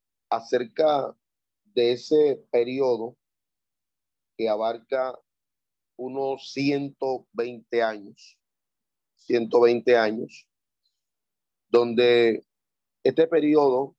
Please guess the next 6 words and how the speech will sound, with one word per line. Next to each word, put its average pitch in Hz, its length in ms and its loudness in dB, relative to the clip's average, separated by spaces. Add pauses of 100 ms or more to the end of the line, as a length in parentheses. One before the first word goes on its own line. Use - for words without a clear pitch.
se 107 420 0
divide, 127 640 0 (1500)
eh, 110 640 0
en 110 360 -2
tres 120 760 -6 (640)
periodos, 117 800 2